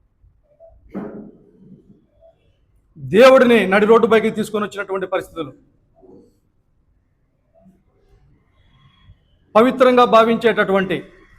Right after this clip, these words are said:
లడ్డూలో ఒకరేమో జంతు కొవ్వు కలిసిందంటారు, మరొకరేమో పంది కొవ్వు కలిసిందంటారు.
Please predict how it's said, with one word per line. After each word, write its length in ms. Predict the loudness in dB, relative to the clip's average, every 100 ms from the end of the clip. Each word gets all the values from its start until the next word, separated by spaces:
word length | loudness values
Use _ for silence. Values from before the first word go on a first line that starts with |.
| _
లడ్డూలో 460 | -4 2 2 6 4 2 -8 -20 -20 _ _ _ _ _ _ _ _ _ _ -8
ఒకరేమో 460 | 0 2 4 6 4 2
జంతు 220 | -2 0 2
కొవ్వు 140 | 4 2
కలిసిందంటారు, 560 | 0 -2 0 0 0 -2 -20 _ _ _ _ _ _ _ _ _ _ _ _ -4
మరొకరేమో 600 | 0 2 4 4 6 4 2
పంది 220 | 2 2 4
కొవ్వు 140 | 2 2
కలిసిందంటారు. 580 | 0 0 -2 0 0